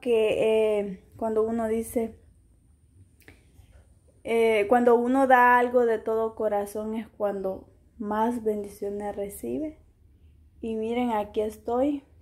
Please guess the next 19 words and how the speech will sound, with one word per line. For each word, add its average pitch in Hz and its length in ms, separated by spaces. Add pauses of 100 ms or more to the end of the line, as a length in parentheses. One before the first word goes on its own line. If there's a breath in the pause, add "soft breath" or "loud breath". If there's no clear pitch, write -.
(100)
y 208 120
digo, 220 500 (280)
todo 220 240
esto 226 260
es 214 200
gracias 208 540
a 202 100
Dios. 254 460 (640 soft breath)
Y 233 120
luego 240 640
a 220 200
esas 226 320
dos 220 180
personas 214 680
que 208 120
siempre 214 380
están 214 520 (120)
con 214 300
nosotros. 233 560